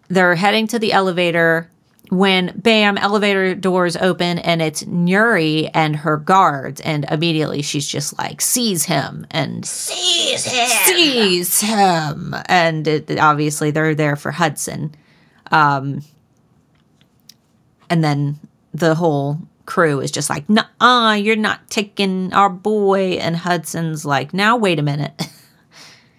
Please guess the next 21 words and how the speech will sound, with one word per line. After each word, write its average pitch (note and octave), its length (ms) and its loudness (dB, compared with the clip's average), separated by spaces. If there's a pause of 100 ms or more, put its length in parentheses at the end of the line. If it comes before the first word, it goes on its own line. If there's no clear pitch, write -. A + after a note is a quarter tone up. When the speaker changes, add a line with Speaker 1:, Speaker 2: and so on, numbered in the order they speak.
(1080)
Speaker 1:
So. C#3+ 520 -2 (200)
Speaker 2:
Yeah. D#3+ 340 -4 (880)
I F#3 60 -2
think G3+ 280 -2 (360)
it's, G3+ 120 -2
like, G#3 180 0
the, G#3+ 280 0
uh, G3 140 2
the G#3+ 100 0
amount A3+ 240 2
of, G3 160 -4
like, - 340 -4 (1400)
emotion F3+ 1000 -2
that E3+ 340 2 (720)
Hudson F3 400 -4
starts - 340 -6
displaying E3 540 -4
when E3 140 -6
everybody D#3+ 560 -6
is D3+ 200 -10
like, - 460 -8